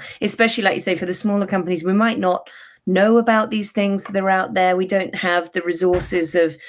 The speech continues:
the larger companies with their legal department who can go and look for this kind of stuff and know how to fill it all in. So,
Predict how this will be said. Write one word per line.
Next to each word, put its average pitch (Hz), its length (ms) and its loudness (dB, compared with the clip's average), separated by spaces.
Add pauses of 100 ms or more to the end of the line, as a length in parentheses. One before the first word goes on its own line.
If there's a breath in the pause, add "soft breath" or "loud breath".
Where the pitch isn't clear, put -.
(220 loud breath)
the 170 80 -2
larger 175 320 2
companies 165 520 -2
with 170 140 0
their 165 120 4
legal 165 320 0
department 165 540 -2
who 160 140 -2
can 160 140 -2
go 165 180 4
and 160 100 0
look 165 180 0
for - 100 -14
this 165 180 -4
kind 156 220 -2
of 151 60 -4
stuff 156 300 2
and 156 140 0
know 165 180 6
how 156 180 0
to 151 140 -8
fill 156 200 -4
it 143 120 -2
all 147 180 0
in. 156 340 0
So, 156 440 0